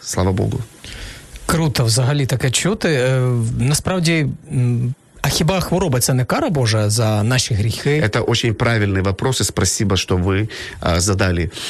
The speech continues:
Speaker 1: А, я хочу ответить вторым пунктом на этот вопрос. Если у вас есть, э, дети, вы когда-нибудь будете наказывать их неизлечимыми болезнями? Ну, вот представьте себе такую ситуацию.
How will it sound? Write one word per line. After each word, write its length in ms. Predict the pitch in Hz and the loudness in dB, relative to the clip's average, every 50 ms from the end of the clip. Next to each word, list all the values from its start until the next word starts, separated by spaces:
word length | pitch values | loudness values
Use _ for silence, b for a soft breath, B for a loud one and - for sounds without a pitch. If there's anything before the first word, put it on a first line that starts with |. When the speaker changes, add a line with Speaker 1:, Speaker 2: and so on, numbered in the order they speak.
| B B B B - | B B B B -2
Speaker 1:
А, 380 | - 92 95 95 92 92 87 - | 0 2 2 2 2 2 0 0
я 180 | 107 110 127 127 | 0 0 0 0
хочу 240 | - 127 - - | 0 0 0 0
ответить 400 | 110 101 - 113 98 - 104 - | 0 0 0 0 0 0 -2 -2
вторым 500 | - - 120 104 107 110 98 90 78 82 - - | -2 0 0 2 2 2 2 0 -2 -4 -6 -6
пунктом 540 | - 123 120 120 107 - - 85 82 76 - | -4 -2 -2 -2 -2 -2 -2 -2 -2 -2 -2
на 140 | - 92 95 | 0 0 0
этот 260 | 95 92 - 92 - | 0 0 0 -2 -2
вопрос. 460 | - 95 - - 98 87 78 - - - B B B B B B | -2 -2 0 0 0 0 0 -2 -6 -8 B B B B B B
Если 280 | - 107 123 - - 131 | 0 0 0 2 2 2
у 20 | 110 | 2
вас 220 | 113 110 - - | 2 0 0 0
есть, 180 | 110 - - - | 0 -2 -2 -2
э, 480 | - 95 92 90 87 90 90 87 87 87 | -2 0 0 2 2 2 2 2 0 0
дети, 420 | 90 98 101 90 82 - - - - 110 - _ _ _ _ - - - - _ _ _ _ - - B B B B B | 0 0 0 0 -2 -2 -4 -6 -6 -8 -12 _ _ _ _ -20 -20 -20 -20 _ _ _ _ -20 -20 B B B B B
вы 180 | - 98 117 | 0 2 2
когда-нибудь 580 | - - 101 107 104 107 104 104 98 101 101 92 | 2 0 0 2 2 2 2 2 2 0 0 0
будете 360 | 90 127 135 143 143 - - | 0 0 0 0 0 0 0
наказывать 560 | 107 95 92 - 110 101 98 101 90 87 - - | 0 0 0 0 0 0 0 0 0 0 0 -2
их 140 | 87 - | -2 0
неизлечимыми 640 | 101 98 85 92 98 92 - - 101 95 95 92 92 87 | 0 0 0 0 0 0 0 0 0 0 0 0 0 0
болезнями? 580 | 82 98 101 98 87 80 - - 78 76 - - - - | 0 0 2 0 0 -2 -2 -2 -4 -4 -4 -6 -4 -2
Ну, 80 | - - | -2 -2
вот 100 | 120 - | -2 -2
представьте 520 | - 107 101 - - - 104 85 - - | -2 -2 -2 0 0 0 -2 0 -2 -2
себе 240 | - - 80 90 101 | -2 0 0 0 0
такую 320 | - 90 - - 87 85 | 0 -2 0 0 0 0
ситуацию. 640 | - - 107 101 - 107 90 87 - - - - | 0 -2 -2 0 0 0 0 0 -2 -2 -4 -4